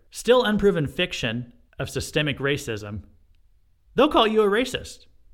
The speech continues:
They'll call you a white supremacist. If you wouldn't vote for Hillary Clinton, they'll call you a sexist.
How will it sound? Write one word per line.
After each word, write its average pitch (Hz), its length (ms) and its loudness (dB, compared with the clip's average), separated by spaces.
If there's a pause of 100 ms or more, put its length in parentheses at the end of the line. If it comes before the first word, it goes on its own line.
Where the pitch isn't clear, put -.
They'll 196 120 0
call 220 160 4
you 180 140 2
a 160 40 2
white 185 180 0
supremacist. - 760 -10 (760)
If - 80 -12
you 170 80 2
wouldn't 180 200 -2
vote 185 160 -2
for 156 80 -4
Hillary 185 240 0
Clinton, 175 340 2
they'll 117 100 0
call 170 180 -2
you 165 120 0
a 120 60 0
sexist. - 640 -6